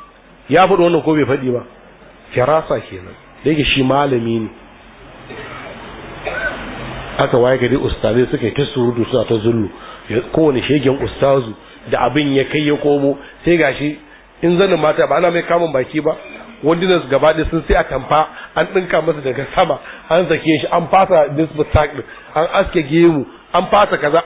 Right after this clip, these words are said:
duk komi an fasa. Duk wani wanda ya kulla lasifika yana kaza la, ya kwance kafara. Muka gane wannan da kyau ko? Suka yi ta mana waya, "Ala gaba ta bala to yaya?" Muka ce, "A, ai mun muna nan."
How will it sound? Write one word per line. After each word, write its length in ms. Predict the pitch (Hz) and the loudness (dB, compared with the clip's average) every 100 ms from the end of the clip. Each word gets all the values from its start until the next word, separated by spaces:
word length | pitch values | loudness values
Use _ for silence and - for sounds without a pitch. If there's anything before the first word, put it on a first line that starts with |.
| - | 0
duk 160 | 202 220 | -2 0
komi 360 | - 311 294 294 | 4 6 8 6
an 140 | 269 262 | 2 4
fasa. 360 | 269 226 - - - - - | 2 2 -4 -8 -20 -20 -2
Duk 140 | 240 262 | 4 6
wani 140 | 262 | 6
wanda 260 | 262 254 214 | 6 4 2
ya 80 | 196 - | 0 -2
kulla 200 | 214 208 | -2 2
lasifika 500 | 190 185 - 175 180 | 4 2 0 -4 0
yana 180 | 165 160 | 2 2
kaza 260 | 170 165 | 0 0
la, 280 | 156 160 143 - - | 0 0 0 -4 -4
ya 80 | 165 | 0
kwance 280 | 180 180 | 0 0
kafara. 400 | 156 151 135 110 - - - - - - - - - - - - - - - | 0 0 0 -6 -10 -20 -20 -20 -20 -20 -20 -20 -20 -20 -20 -20 -20 -20 -8
Muka 140 | 151 165 | -2 2
gane 160 | 180 185 | 4 4
wannan 220 | 160 165 | 4 2
da 80 | 135 | 0
kyau 180 | 139 147 | -2 -2
ko? 120 | 135 - - - - | -4 -10 -18 -4 0
Suka 160 | 190 | 2
yi 60 | 170 - | 2 4
ta 100 | 190 | 4
mana 240 | 196 190 | 6 6
waya, 160 | 175 165 | 6 6
"Ala 180 | 180 190 | 4 4
gaba 280 | 180 185 180 | 4 4 2
ta 140 | 175 | 2
bala 260 | 160 180 175 | 2 4 2
to 160 | 175 165 | 2 4
yaya?" 240 | 170 165 | 6 6
Muka 200 | 160 165 151 | 4 0 -2
ce, 80 | 135 | -2
"A, 240 | 131 120 - - - | -2 -4 -10 -14 0
ai 120 | 147 | 2
mun 240 | 160 156 151 | 2 0 2
muna 320 | 156 143 123 | 2 2 0
nan." 260 | 117 117 | -4 -8